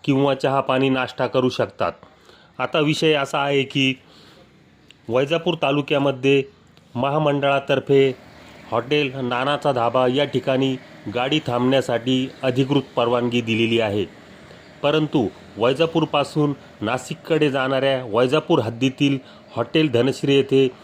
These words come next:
अधिकृत थांबा दिलेला नाही. तरी पण या ठिकाणी वैजापूरचा प्रवासी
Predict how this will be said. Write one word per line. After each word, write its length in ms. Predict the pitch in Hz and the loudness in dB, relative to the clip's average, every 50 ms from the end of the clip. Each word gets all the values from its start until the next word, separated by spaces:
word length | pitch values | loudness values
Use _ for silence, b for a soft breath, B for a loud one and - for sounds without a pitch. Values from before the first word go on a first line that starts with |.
| B B B B - - | B B B B -6 -4
अधिकृत 440 | 127 123 127 147 139 - 160 151 143 - - | -4 -2 0 -2 -2 0 -2 -2 -2 -4 -4
थांबा 280 | 123 123 123 127 123 123 | -4 -2 0 0 0 0
दिलेला 420 | 123 123 123 123 131 127 127 123 | 0 0 2 2 4 2 2 2
नाही. 320 | 123 123 123 123 123 101 - - - - - - - - - - - | 0 0 0 0 0 0 -2 -6 -12 -20 -20 -20 -20 -20 -20 -4 0
तरी 160 | 156 165 185 185 | 2 2 2 2
पण 220 | - 175 170 165 | 2 2 2 4
या 120 | 160 160 | 2 2
ठिकाणी 540 | 151 139 147 135 - 151 139 143 147 143 139 B B B B B B - - | 0 0 -2 -2 0 2 2 2 2 0 0 B B B B B B -10 -4
वैजापूरचा 640 | 117 123 135 143 151 165 160 - 165 160 - - 156 | 0 0 2 2 2 0 0 0 -2 -2 0 0 0
प्रवासी 600 | 147 - 147 139 139 139 127 - - 139 139 | 0 2 2 2 2 2 0 0 -2 -2 -2